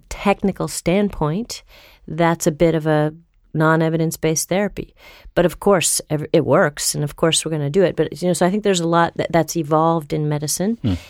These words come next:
Speaker 1: And so the evidence for it is really from a, a practice sense. And, and in many ways,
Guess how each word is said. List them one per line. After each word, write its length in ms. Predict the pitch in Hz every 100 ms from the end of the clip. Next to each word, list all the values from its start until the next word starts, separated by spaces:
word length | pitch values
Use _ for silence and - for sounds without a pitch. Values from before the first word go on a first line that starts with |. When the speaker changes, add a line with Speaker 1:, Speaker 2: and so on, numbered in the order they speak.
| -
Speaker 1:
And 180 | 160 156
so 100 | 147
the 140 | 160 165
evidence 380 | 175 170 156
for 260 | - 165 170
it 80 | 156
is 180 | 147 -
really 220 | 160 160
from 260 | - 151 151
a, 100 | 143 - -
a 120 | 147
practice 600 | - - 170 165 - -
sense. 380 | - 175 143 -
And, 160 | 139 - - - -
and 120 | 175
in 80 | 170
many 180 | 180 185
ways, 500 | 170 160 156 -